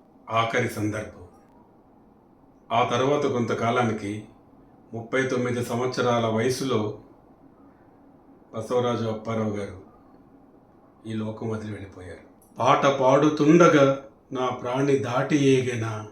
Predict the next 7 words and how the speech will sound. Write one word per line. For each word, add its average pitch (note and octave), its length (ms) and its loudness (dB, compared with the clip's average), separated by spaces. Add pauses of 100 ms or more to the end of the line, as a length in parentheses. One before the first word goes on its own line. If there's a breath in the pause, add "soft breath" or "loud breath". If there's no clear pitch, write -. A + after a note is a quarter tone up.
(480 soft breath)
ప్రాణి B2+ 380 -4
దాటి C3+ 460 -2
ఏగుచుండ D#3 600 4 (480 loud breath)
నా B2+ 160 -4
పాట B2+ 400 -6
నోట B2+ 440 -6
మ్రోగెన" A2+ 600 -2